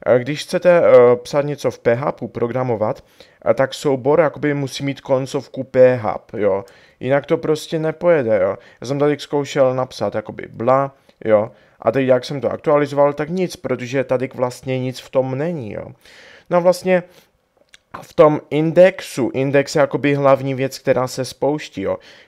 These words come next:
tak tam jakoby bude přímo ten, eh, formulář, jo.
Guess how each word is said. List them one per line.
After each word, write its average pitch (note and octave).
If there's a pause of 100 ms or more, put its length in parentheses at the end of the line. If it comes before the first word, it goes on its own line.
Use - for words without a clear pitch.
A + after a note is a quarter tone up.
(100)
tak D3
tam G3
jakoby G#3
bude E3+
přímo F3
ten, F3
eh, F#3
formulář, F3
jo. F2+